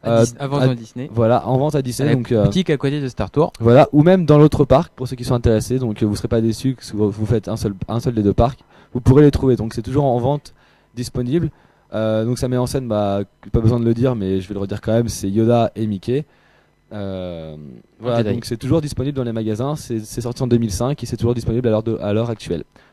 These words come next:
Speaker 2: Donc, pour ceux qui sont intéressés, c'est le moment ou jamais d'aller, euh, d'aller les acheter. Il reste encore, euh, ça c'est la dernière série qui est, euh, qui est sortie donc dans les parcs, qui est également disponible.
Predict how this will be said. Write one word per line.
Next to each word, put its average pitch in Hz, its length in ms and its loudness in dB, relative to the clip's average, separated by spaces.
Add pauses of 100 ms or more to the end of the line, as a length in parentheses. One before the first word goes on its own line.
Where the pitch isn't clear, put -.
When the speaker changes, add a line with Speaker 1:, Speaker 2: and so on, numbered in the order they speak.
(120)
Speaker 2:
Donc, 107 140 -10
pour 110 120 0
ceux 131 100 -4
qui 120 140 -8
sont 110 120 -4
intéressés, 104 420 -6
c'est 131 100 -6
le 117 60 -4
moment 107 160 -4
ou 104 60 -2
jamais 104 220 -2
d'aller, 98 280 -12
euh, 85 80 -14 (500)
d'aller 117 200 -4
les 160 160 -2
acheter. 123 440 -6 (1040)
Il 147 100 -4
reste 170 240 -2
encore, 165 480 0
euh, 131 380 -6 (840)
ça 147 160 -8
c'est 151 100 -4
la 131 80 0
dernière 143 260 0
série 147 280 4
qui 120 300 0
est, 113 40 6
euh, 110 140 6
qui - 180 0
est 120 60 8
sortie 123 340 -2
donc 120 140 -6
dans 113 100 0
les 113 140 2
parcs, 131 260 4
qui 120 80 -6
est 110 60 0
également 135 320 0
disponible. 127 480 -2